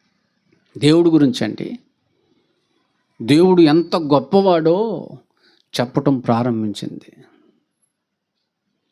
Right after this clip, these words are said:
తెలియజేస్తుంది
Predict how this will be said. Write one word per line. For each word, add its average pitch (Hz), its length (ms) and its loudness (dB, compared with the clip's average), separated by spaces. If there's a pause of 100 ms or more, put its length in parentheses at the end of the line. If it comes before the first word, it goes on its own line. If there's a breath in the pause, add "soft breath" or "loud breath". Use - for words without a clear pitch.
(2000)
తెలియజేస్తుంది 208 1000 0